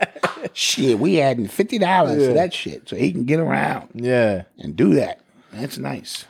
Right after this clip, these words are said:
Speaker 2: Yo, so, um, somebody sent this, uh, this story, and because it's not getting a lot of,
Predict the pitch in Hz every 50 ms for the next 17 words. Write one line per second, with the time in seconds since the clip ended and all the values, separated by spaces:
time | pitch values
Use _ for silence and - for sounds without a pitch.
0 | _ _ - 190 196 185 175 - - 190 170 170 165 165 160 151 - 220 214 226
1 | 233 233 196 - - 208 196 - 190 170 165 - - - - 139 139 135 123 135
2 | 127 - - - - 170 165 165 156 147 139 123 117 123 117 135 127 120 117 117
3 | - - 123 113 120 120 135 143 147 135 127 139 139 139 131 120 117 123 123 123
4 | 127 120 117 117 113 110 107 98 98 -